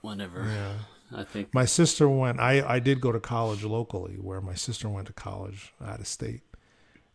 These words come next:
Speaker 2: And, uh, you know, that means she'd been living alone, you know, on her own, even though she was at college, but she's, she was already kinda used to living on her own.
Speaker 1: Mm-hmm.
Speaker 2: So after college, she came back for a short time, and then she went,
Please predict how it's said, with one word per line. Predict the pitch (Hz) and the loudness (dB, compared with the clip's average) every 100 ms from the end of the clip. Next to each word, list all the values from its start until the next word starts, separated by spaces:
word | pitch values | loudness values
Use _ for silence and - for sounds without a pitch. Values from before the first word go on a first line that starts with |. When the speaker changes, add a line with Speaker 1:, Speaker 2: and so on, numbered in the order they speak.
| _ | _
Speaker 2:
And, | 101 98 95 92 95 98 | -8 -6 -6 -6 -8 -8
uh, | 95 95 92 92 95 _ _ _ _ - | -8 -8 -10 -12 -16 _ _ _ _ -8
you | |
know, | 101 92 | -6 -4
that | 101 | -2
means | 104 101 | -2 -2
she'd | - 104 | -4 -4
been | 98 95 | -4 -4
living | 98 92 92 | -4 -4 -6
alone, | 90 101 107 90 98 _ _ - | -4 -2 -2 -4 -10 _ _ -10
you | 101 | -6
know, | 92 92 98 104 | -6 -8 -8 -8
on | 98 95 | -6 -6
her | 95 98 | -4 -4
own, | 98 95 101 - _ _ | -4 -4 -6 -10 _ _
even | 120 117 | -8 -6
though | 104 | -6
she | 92 98 | -6 -8
was | 87 | -8
at | - | -8
college, | 101 107 92 92 | -4 -4 -6 -10
but | - 104 | -14 -14
she's, | - 98 92 101 120 - | -12 -10 -10 -12 -16 -18
she | - | -14
was | 98 92 | -10 -8
already | 95 92 | -8 -10
kinda | 92 107 90 | -8 -8 -8
used | 92 95 - | -8 -8 -10
to | 87 | -10
living | 90 90 90 95 _ _ _ _ _ _ - | -8 -6 -8 -10 _ _ _ _ _ _ -8
on | 98 90 | -6 -6
her | 92 101 | -6 -6
own. | 104 101 - _ _ | -6 -8 -14 _ _
Speaker 1:
Mm-hmm. | 107 92 101 101 | -10 -4 -4 -4
Speaker 2:
So | - 95 95 104 - | -6 -6 -6 -8 -6
after | 107 104 | -4 -4
college, | 104 113 113 101 | -4 0 0 -2
she | - | -6
came | - 92 98 | -8 -6 -6
back | 95 95 | -8 -8
for | - | -10
a | 98 | -8
short | - 98 104 | -6 -8 -6
time, | 107 98 | -6 -4
and | 95 | -4
then | 92 87 | -6 -8
she | - 95 | -8 -8
went, | 95 92 | -8 -10